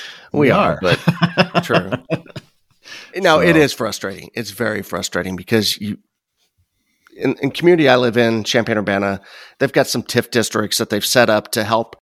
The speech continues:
Speaker 1: gentrify some areas of the city that need some gentrification. And, and, and, and I think those are, those are some of the cool things that can be done with tax money, you know, to really create new opportunities for people that may need those opportunities. But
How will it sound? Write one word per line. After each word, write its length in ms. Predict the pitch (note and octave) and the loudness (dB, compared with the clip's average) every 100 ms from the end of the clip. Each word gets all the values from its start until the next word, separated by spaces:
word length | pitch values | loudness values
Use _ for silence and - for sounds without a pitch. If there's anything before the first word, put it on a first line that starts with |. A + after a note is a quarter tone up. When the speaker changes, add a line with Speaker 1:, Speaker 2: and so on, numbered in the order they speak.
| _ _ _ _ - | _ _ _ _ -6
Speaker 1:
gentrify 520 | D#3 - D3+ C3+ B2+ | -6 -4 0 2 2
some 180 | C3 A2 | -2 -2
areas 320 | A#2 A#2 A2 | -2 -2 -6
of 60 | A2+ | -8
the 80 | G#2+ | -6
city 280 | A#2+ A2 | -6 -4
that 160 | A2 A2 | -4 -4
need 180 | A2 - | -6 -8
some 160 | A#2+ | -6
gentrification. 880 | A2 A2+ - A2 - G#2+ G2+ A2 G#2+ A2 | -4 -4 -6 -6 -2 0 0 2 2 2
And, 100 | A2 | 2
and, 200 | C#3 - | 0 0
and, 140 | D#3 - | -2 0
and 140 | E3 D#3+ | 2 4
I 100 | D#3+ | 2
think 260 | - E3+ | 0 -2
those 220 | D3 C3 B2 | 0 0 0
are, 200 | G#2+ - _ _ _ _ _ - | -2 -4 _ _ _ _ _ 2
those 220 | D3+ C#3+ | 2 4
are 120 | B2 - _ - | 2 0 _ -4
some 180 | - B2+ | 0 0
of 40 | |
the 60 | G2+ - | 0 -2
cool 200 | B2+ B2 | -2 0
things 320 | B2 A#2+ A2 | 0 -2 -2
that 260 | G2+ - | -6 -8
can 140 | - A2+ | -10 -8
be 100 | A2 | -6
done 300 | A2+ A2 A#2+ | -2 -2 -2
with 140 | A#2 | -6
tax 340 | - A#2 - C3 | -2 -2 -2 -4
money, 400 | A#2+ A#2+ A#2 A#2+ - - - | -2 -2 -4 -10 -20 -20 -8
you 80 | A#2 | -4
know, 100 | A2 | -4
to 160 | - G#2+ | -4 -4
really 420 | A#2 A#2 A2 G2+ _ _ _ _ | -2 0 -2 -6 _ _ _ _
create 520 | - - B2+ B2 A#2 _ _ _ _ _ _ _ - | -12 -2 0 0 -4 _ _ _ _ _ _ _ -10
new 200 | B2 C3+ | -4 2
opportunities 840 | B2+ B2 - A#2+ A#2 A#2+ B2 B2 | 2 2 -6 -4 -4 -2 -4 -4
for 140 | - A2 | -6 -8
people 300 | - A#2 G#2+ | -8 -8 -4
that 160 | G#2+ | -4
may 200 | G2+ A#2 | -2 -4
need 360 | G#2 G2+ A2 A#2+ | -4 -4 -4 0
those 180 | C3 B2+ | 0 2
opportunities. 680 | B2 - - C#3+ D3 D3 - | 0 -2 -2 0 2 0 0
But 280 | A#2 A2+ | 2 2